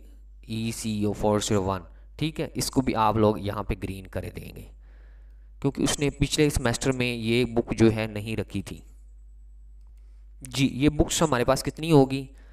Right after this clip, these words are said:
ये हमारे पास तीन हो गई हैं। अब इसके साथ हमें एम टी एच थ्री ज़ीरो वन भी रखनी है, तो एम टी एच थ्री ज़ीरो वन ये बुक है, हम इसके ऊपर जाएंगे,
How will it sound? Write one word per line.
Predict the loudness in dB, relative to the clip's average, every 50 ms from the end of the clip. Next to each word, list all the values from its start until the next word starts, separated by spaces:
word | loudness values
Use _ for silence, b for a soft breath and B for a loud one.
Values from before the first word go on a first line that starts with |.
| b b b -6
ये | -6
हमारे | -2 -2 -2 -2 0
पास | 0 2 2 2 2 2 0 -4 -6 -6 -6
तीन | -4 -4 0 4
हो | 4 4 4
गई | 4 0 -6 -6
हैं। | -10 -12 -14 -6 0
अब | 0 0 2 2
इसके | -2 -2 4 4 4
साथ | 4 6 4 4 4 4 2 0
हमें | -4 -4 -4 -4 -6 -2
एम | -2 -2 -2 -2
टी | -4 -2 2 6 6
एच | 6 6 4 -2 -2
थ्री | 0 0 0
ज़ीरो | 2 4 4 4
वन | 4 4 0
भी | 4 4 4 4
रखनी | 4 -2 -6 -10 -10
है, | -6 -4 -4 -4 -4
तो | -6 -10 -2 -2
एम | -2 -2 -2 -8 -10 -2
टी | 0 2 4 4
एच | 2 2 0 -2
थ्री | 0 0 2
ज़ीरो | 4 6 6 6
वन | 6 4 2 2
ये | 2 4 4 4
बुक | 8 6 6 6 6 -4
है, | -6 -6 -10 -18 -20 -20 -20 b b b b b b b b b b b b
हम | -8 -4 -2
इसके | -2 0 4 4
ऊपर | 6 6 6 4
जाएंगे, | 4 2 0 0 -4 -6 -6 -8 -8